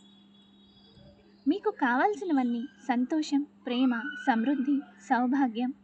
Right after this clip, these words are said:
ఆనందం అన్నీ మీరు చేజిక్కించుకునేందుకు సిద్ధంగా అక్కడే ఉన్నాయి. మీరు దానికోసం తహతహలాడాలి, ఉద్దేశపూర్వకంగా కోరుకోవాలి. అలా మీకు కావాలి అనుకున్న దానికోసం ఉద్దేశపూర్వకంగా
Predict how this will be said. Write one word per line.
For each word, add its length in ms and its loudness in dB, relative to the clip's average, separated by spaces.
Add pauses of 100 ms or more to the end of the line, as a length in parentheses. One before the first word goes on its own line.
(120)
ఆనందం 460 0 (640)
అన్నీ 280 0
మీరు 240 2
చేజిక్కించుకునేందుకు 1080 0
సిద్ధంగా 560 0 (280)
అక్కడే 340 -4
ఉన్నాయి. 320 0 (840)
మీరు 260 0
దానికోసం 680 0
తహతహలాడాలి, 880 -4 (440)
ఉద్దేశపూర్వకంగా 1000 -2
కోరుకోవాలి. 680 -4 (560)
అలా 300 -2
మీకు 360 0
కావాలి 500 -2 (160)
అనుకున్న 400 2
దానికోసం 600 -4 (260)
ఉద్దేశపూర్వకంగా 1040 -4